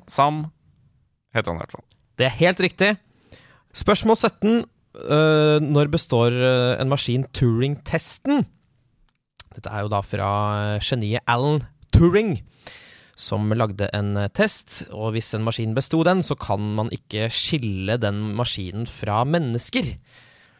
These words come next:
Speaker 1: Det er helt riktig. Jeg tenker at man kanskje ikke må ha den, akkurat den,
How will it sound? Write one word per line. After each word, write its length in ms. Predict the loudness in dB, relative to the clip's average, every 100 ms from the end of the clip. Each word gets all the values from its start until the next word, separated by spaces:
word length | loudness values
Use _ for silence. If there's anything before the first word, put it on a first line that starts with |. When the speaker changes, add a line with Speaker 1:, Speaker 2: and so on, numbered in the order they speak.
| _ _ _ _ _ _ _ _
Speaker 1:
Det 100 | -2 -2
er 80 |
helt 280 | -2 -4 -4
riktig. 300 | -10 -10 -18 -20 _ -20 _ -4
Jeg 100 | -2
tenker 220 | 2 2
at 60 | 0
man 120 | -2
kanskje 240 | -2 -2
ikke 140 | 0 0
må 480 | 0 2 2 4 4
ha 180 | 4 4 4
den, 400 | 2 0 -4 -6 _ _ -10
akkurat 340 | -4 -2 0
den, 220 | 0 -2